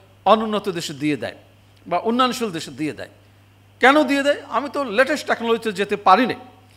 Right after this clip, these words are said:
কিন্তু আমি যখন উন্নত দেশ হব, তখন তো আমাকে লেটেস্ট টেকনোলজিতে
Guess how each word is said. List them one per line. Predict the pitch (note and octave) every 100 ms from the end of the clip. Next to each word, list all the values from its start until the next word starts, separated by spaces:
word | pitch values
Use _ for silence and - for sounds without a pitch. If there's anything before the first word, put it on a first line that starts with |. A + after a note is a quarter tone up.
| _ -
কিন্তু | F#3
আমি | G3+ C#4
যখন | C#4 C#4
উন্নত | C4 A#3+ B3
দেশ | A#3+ A#3+
হব, | A#3 G#3 A3 - - _ -
তখন | A#3 C4+
তো |
আমাকে | C4 B3+ B3+
লেটেস্ট | A3+ G#3+ B3+ -
টেকনোলজিতে | G#3+ A3+ G#3+ F#3+ G#3